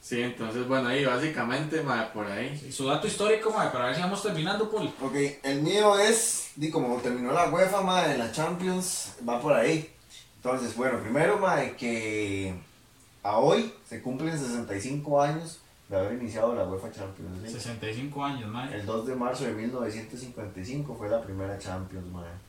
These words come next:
Speaker 3: El equipo más ganador ha sido el, el Real Madrid, nueve veces campeón de la uefa. Y, mae, este, el otro dato que iba a decir es que, eh, los goleadores, digamos, a nivel de la uefa, mae,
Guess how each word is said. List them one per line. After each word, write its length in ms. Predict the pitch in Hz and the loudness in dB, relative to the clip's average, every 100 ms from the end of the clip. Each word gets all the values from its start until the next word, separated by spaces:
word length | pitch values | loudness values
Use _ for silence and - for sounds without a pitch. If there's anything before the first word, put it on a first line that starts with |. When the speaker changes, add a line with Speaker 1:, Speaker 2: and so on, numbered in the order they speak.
| - - - - | -20 -20 -20 -8
Speaker 3:
El 220 | 104 104 107 | -2 0 0
equipo 300 | 120 117 139 | -2 0 2
más 220 | 139 139 | 2 4
ganador 480 | 135 117 113 147 143 | 2 2 4 6 4
ha 80 | |
sido 540 | 135 139 139 127 101 - | 4 4 6 6 2 0
el, 600 | 101 95 92 87 80 78 82 78 - | -2 -2 -4 -4 -6 -8 -10 -14 -10
el 120 | 98 | -2
Real 200 | 92 95 | 0 0
Madrid, 360 | 120 120 156 160 - - - | 0 2 0 -2 -10 -20 -10
nueve 240 | 98 107 | -4 0
veces 280 | 113 135 131 | 2 2 -2
campeón 560 | - 95 117 135 160 156 - - - - - - | -6 -6 -2 0 -2 -6 -18 -20 -20 -20 -20 -18
de 60 | 87 | -14
la 100 | 87 | 0
uefa. 400 | 113 151 170 165 - - - - - - | 2 2 0 -6 -14 -20 -20 -20 -8 4
Y, 220 | 151 180 | 4 4
mae, 580 | 185 175 135 110 104 - - | 2 4 4 2 -4 -10 -2
este, 1120 | 117 113 110 - - - 120 110 107 104 101 98 95 - | 0 0 -2 -6 -10 -2 0 2 4 2 2 -2 -8 -6
el 140 | 110 | 0
otro 260 | 117 131 147 | 2 4 2
dato 240 | 151 160 | 2 0
que 100 | 156 | 4
iba 140 | 156 156 | 6 6
a 40 | |
decir 320 | 151 165 - | 6 2 0
es 180 | - - | -6 -6
que, 600 | - 131 131 139 139 - - | -2 0 2 6 6 4 -2
eh, 100 | 107 | -2
los 320 | 98 95 92 | 0 0 0
goleadores, 580 | 95 95 - 127 156 - | 2 2 6 6 6 2
digamos, 340 | 120 143 120 | 2 0 0
a 40 | 113 | -4
nivel 240 | 104 107 | -2 0
de 80 | 139 | 2
la 120 | 135 | 2
uefa, 260 | 117 147 160 | 2 0 0
mae, 520 | 156 139 104 - | 0 0 -2 -4